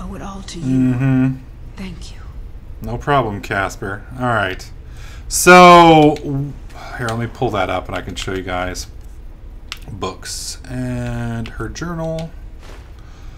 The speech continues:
Speaker 2: Okay, so we are down by Markarth. There we go. We are down by Markarth, which is gonna be number four, I think, on here. So, or no, it's number one.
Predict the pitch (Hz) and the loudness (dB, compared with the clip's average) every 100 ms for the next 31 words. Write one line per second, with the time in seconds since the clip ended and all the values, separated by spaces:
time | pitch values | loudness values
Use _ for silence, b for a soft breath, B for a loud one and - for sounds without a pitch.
0 | b b b b b - - 208 208 98 | b b b b b 0 6 6 8 4
1 | 180 - - 160 240 285 262 196 190 190 | 2 0 2 4 6 6 8 10 10 12
2 | 175 160 147 143 135 143 135 127 104 92 | 10 10 10 8 8 6 6 4 2 -2
3 | 98 123 220 196 185 170 147 131 127 135 | -2 4 6 8 8 8 8 6 6 4
4 | 120 123 123 113 120 113 110 110 104 104 | 4 0 -2 -2 -2 0 -2 -2 0 -2
5 | 95 - - - 135 135 175 220 226 - | -2 -8 -14 -4 0 2 4 2 0 -2
6 | 185 185 190 196 196 190 214 254 - - | -2 0 -4 -2 -2 -2 -4 -6 -10 -12
7 | - b b b b b b b - - | -14 b b b b b b b -8 -4
8 | 165 160 156 156 156 156 151 143 131 120 | 2 6 8 6 4 4 2 4 4 4
9 | 110 101 - 123 117 101 90 - | 0 -2 -4 0 2 0 -2 -6